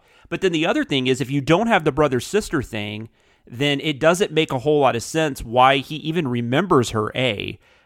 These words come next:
but then why he would target her. Although they do kinda do the thing with, they brought that stupid doctor character in, and, um, and then he takes him to the house. And I'm glad they bring that up in this movie, because then you do kind of get that, like, explanation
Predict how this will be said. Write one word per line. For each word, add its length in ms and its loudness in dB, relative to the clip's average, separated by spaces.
but 140 0
then 180 2
why 220 4
he 140 -4
would 140 -6
target 420 -2
her. 360 -10
Although 560 6
they 180 -2
do 220 -2
kinda 240 0
do 160 0
the 100 -2
thing 240 -4
with, 240 -6
they 140 -4
brought 300 2
that 180 -2
stupid 420 -6
doctor 380 0
character 560 -8
in, 340 -10
and, 440 -4
um, 580 -6
and 160 -2
then 100 -2
he 280 -6
takes 340 0
him 140 -2
to 200 -2
the 120 -2
house. 380 2
And 140 -2
I'm 100 -4
glad 320 4
they 120 2
bring 260 0
that 180 2
up 180 0
in 120 -8
this 160 -16
movie, 420 -4
because 420 -6
then 220 -2
you 140 0
do 180 2
kind 240 -4
of 120 -6
get 240 -4
that, 280 -6
like, 220 -6
explanation 1040 -6